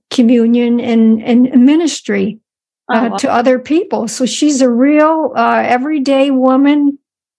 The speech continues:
Speaker 1: Um, she, she knew the toils of the time. I mean, they weren't a, a rich family. Seriously, she had to go out and get the water. <laughs> She had to make the meals.
Speaker 2: That's,
Speaker 1: So I
Speaker 2: that's
Speaker 1: just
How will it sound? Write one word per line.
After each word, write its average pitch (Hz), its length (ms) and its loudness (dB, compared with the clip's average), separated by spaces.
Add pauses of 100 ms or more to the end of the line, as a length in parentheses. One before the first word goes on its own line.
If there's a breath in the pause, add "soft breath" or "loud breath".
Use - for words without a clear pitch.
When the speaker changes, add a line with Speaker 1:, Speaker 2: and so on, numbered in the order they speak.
Speaker 1:
Um, 226 640 0
she, 262 200 -2
she 269 280 2
knew 285 220 4
the 233 140 0
toils 233 640 -2
of 220 140 -2
the 214 100 -4
time. 240 560 0
I 233 100 0
mean, 226 300 0
they 240 160 -2
weren't 269 260 0
a, 214 240 -6
a 220 160 -2
rich 226 300 0
family. 247 640 0 (1160)
Seriously, 311 760 -2
she 269 220 0
had 285 120 2
to 269 80 0
go 240 180 2
out 254 220 2
and 254 100 -2
get 262 180 -2
the 254 80 -2
water. 254 540 0
<laughs> 330 100 -12
She 277 260 -8
had 294 140 -2
to 247 60 -2
make 240 320 -2
the 254 100 0
meals. 254 540 2
Speaker 2:
That's, - 800 -8
Speaker 1:
So 330 60 0
I 285 100 -2
Speaker 2:
that's 349 140 -2
Speaker 1:
just 381 140 -6